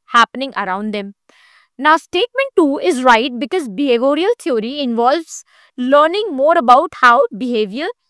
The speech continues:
is shaped or formed, and researchers keep studying and testing these ideas to understand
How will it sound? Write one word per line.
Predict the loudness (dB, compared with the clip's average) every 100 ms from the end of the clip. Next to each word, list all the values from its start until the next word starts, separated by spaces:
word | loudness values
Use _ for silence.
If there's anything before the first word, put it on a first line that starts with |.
| _ _ _ -6
is | -4 -4 -8 _
shaped | -10 -2 0 0 -4 _ _ 0
or | 0
formed, | 4 2 2 -4 -16 _ _ 2
and | 2 2 -6
researchers | -8 -6 -2 -2 -2 -8 -10 -6
keep | -2 -2
studying | -4 -4 0 0 -2 -8 -2
and | -2 -2 -10 _ _
testing | -2 -2 -2 -10 -6
these | -4 -4 -4
ideas | -4 -4 -4 -4 -6
to | -12 -8
understand | -8 -4 -6 -2 0 2 0